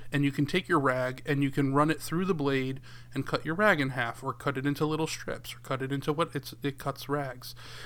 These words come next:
Um, and it was an idea from Raffi. I don't think I'm gonna remember his Raffi. I'm gonna do it right now, right in live. This is live, people. Raffi Bernstein, Impressionist Fabrication. Um,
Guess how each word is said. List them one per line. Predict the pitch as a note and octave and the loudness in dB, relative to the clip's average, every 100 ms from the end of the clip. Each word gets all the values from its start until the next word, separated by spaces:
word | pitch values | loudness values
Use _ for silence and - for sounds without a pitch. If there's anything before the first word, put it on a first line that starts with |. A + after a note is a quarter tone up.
| - - | -12 4
Um, | D3 C#3+ C3+ C3 B2+ B2 - - - - - - - - | 6 8 6 4 0 -6 -10 -16 -16 -16 -18 -18 -18 -4
and | D3 C#3+ C#3 C3+ | 2 4 4 0
it | D3+ | 0
was | D3+ D3 | 2 6
an | |
idea | D#3 D3+ C#3 F3 F3 E3+ E3 - | 6 6 2 6 8 6 4 -4
from | - E3+ D3+ C#3+ C#3 C3 - | 0 8 8 8 4 2 4
Raffi. | D3+ D#3+ D#3 D3+ D#3+ - - - | 4 4 0 -4 -4 -12 -4 0
I | D3 | 4
don't | D3+ D#3 - - | 4 2 -2 -12
think | - D#3+ D#3+ | -2 0 2
I'm | D3 | 2
gonna | D3+ D3 | 4 4
remember | D3 D3+ D3+ D3 C#3+ - - - - - - - - | 4 4 6 6 4 -2 -16 -16 -18 -18 -20 -20 -6
his | C#3+ C#3 C3+ B2 - - - | 0 0 0 -4 -12 -10 -8
Raffi. | C3 C3 - C3 - - - - | -6 -8 -8 -10 -10 -12 -12 -6
I'm | C3+ | -2
gonna | C3+ | -2
do | C3 | -2
it | C3 | -2
right | C3 C3 | -2 -2
now, | C3 | -2
right | C3 B2+ | -4 -6
in | C3 B2+ A#2+ | -8 -10 -2
live. | C#3+ C3+ C3 - - - | 2 2 0 -10 -16 -14
This | C3+ | -12
is | C#3+ | -2
live, | D3 C#3 | 0 0
people. | - C3 B2+ - - - - | -2 -8 -8 -10 -14 -2 6
Raffi | G3 F#3+ | 6 8
Bernstein, | F3 F3+ - D3 C3+ | 8 8 6 2 4
Impressionist | C#3+ - G#3 - G3+ F#3 - | 4 8 8 8 4 4 6
Fabrication. | F3+ D3+ C#3+ F#3+ F3+ C#3+ C#3 - - - - - - - | 6 6 4 2 0 0 -2 -2 -10 -14 -14 -14 -12 6
Um, | C#3+ C#3+ C#3 C3+ C3 | 10 10 8 4 0